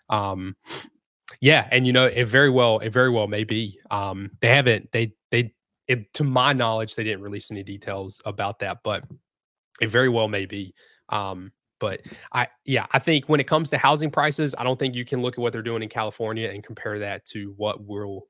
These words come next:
what we'll potentially see here. Um, but I think you can look at this club membership, um, and assume that those will be somewhat similar because that's, I mean, this is pretty much what you get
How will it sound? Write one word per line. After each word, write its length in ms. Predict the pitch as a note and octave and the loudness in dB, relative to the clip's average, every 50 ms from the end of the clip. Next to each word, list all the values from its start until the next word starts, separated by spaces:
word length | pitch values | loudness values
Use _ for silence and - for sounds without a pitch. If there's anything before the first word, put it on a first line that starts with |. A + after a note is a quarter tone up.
| _ _ | _ _
what 160 | G#2+ F#2+ - | -8 -6 -6
we'll 140 | G#2+ G2+ G2 | -8 -10 -12
potentially 440 | - - - A2 G#2 - - G#2 | -12 -10 -8 -8 -8 -6 -8 -6
see 220 | G2 - - - G2 | -4 -4 -4 -6 -8
here. 340 | F#2 - - A#2 D#3 F#3 - - - - _ _ _ _ - | -10 -4 -2 -2 -2 -2 -4 -10 -20 -20 _ _ _ _ -6
Um, 260 | A2+ G#2+ G#2+ G#2 G2+ - | -4 -4 -4 -4 -2 0
but 80 | A#2+ | 2
I 100 | A#2+ A#2 | 2 2
think 220 | - C3+ B2 A2+ - | 2 0 -2 -2 -4
you 100 | B2 A2+ | -8 -10
can 420 | - - D3 C3 C3+ C3 C3 A#2+ | -4 0 2 2 4 2 2 0
look 200 | A2+ A2+ G#2+ - - - - - | -2 -2 -2 -4 -8 -12 -8 -6
at 260 | G#2 G2+ F#2+ G2 - _ _ _ _ _ _ _ | -6 -6 -6 -8 -10 _ _ _ _ _ _ _
this 420 | A2 A2+ G2+ G2+ - - - - - _ _ - | -8 -6 -4 -2 -2 -2 -4 -6 -8 _ _ -18
club 720 | - - - B2+ A#2+ A#2 A2+ A2+ A2+ A2+ A2 G#2+ G#2+ G#2+ G2 - _ _ | -18 -10 -6 -4 -2 -2 0 0 0 0 -2 -4 -6 -10 -14 -14 _ _
membership, 760 | A2 G#2+ G#2 G#2 G#2 G2+ A2 G#2+ - - - G2+ G2 G2 - _ - - _ _ _ _ _ - | -12 -8 -8 -8 -6 -6 -8 -8 -8 -8 -8 -8 -10 -10 -12 _ -20 -20 _ _ _ _ _ -6
um, 460 | A#2 G#2 G2 G2 F#2+ F#2+ F#2 G2 F#2+ _ _ _ _ _ _ _ _ _ _ _ _ _ _ _ _ _ _ _ - - _ | -4 -4 -4 -4 -6 -8 -10 -14 -16 _ _ _ _ _ _ _ _ _ _ _ _ _ _ _ _ _ _ _ -20 -12 _
and 260 | - A2+ G#2+ G2+ G#2 - - | -2 -2 -2 -2 -4 -8 -8
assume 540 | A#2 - - - - - B2+ A#2+ A2+ A2+ A2 | -6 -4 -2 -2 -2 -2 -4 -4 -4 -6 -6
that 180 | G#2 G2+ F#2+ - | -8 -10 -8 -8
those 440 | G#2 G2 G2 F#2+ F#2 F#2+ - - - | -6 -6 -6 -8 -8 -8 -8 -8 -8
will 220 | C3+ A2 G2+ G2 | -8 -10 -10 -8
be 160 | F#2+ - G2 G2 | -8 -10 -6 -4
somewhat 380 | - - - G2 F#2+ F#2+ F#2+ - | -4 -4 -4 -6 -8 -6 -4 -4
similar 320 | - G2 G2 F#2+ F#2+ G2 | -4 -4 -6 -8 -12 -12
because 320 | G2 - A2+ - G#2+ - | -12 -14 -10 -8 -6 -4
that's, 340 | - G2+ G2 - - - - _ _ _ _ _ _ | -4 -2 0 0 -2 -2 -2 _ _ _ _ _ _
I 40 | A2 | -8
mean, 120 | G#2+ G#2 | -6 -4
this 200 | G2+ A2 - - | -2 -2 -2 -2
is 140 | A2 G2+ - | -2 -4 -4
pretty 240 | - - - D3 C#3+ | -4 -2 0 0 2
much 220 | C3 A2 G#2 - | 2 2 0 -2
what 220 | A2+ G#2+ G2+ - - | -6 -6 -6 -6 -8
you 100 | A2 G#2 | -10 -8
get 340 | - - G#2 G#2 - - | -6 -4 -4 -4 -4 -6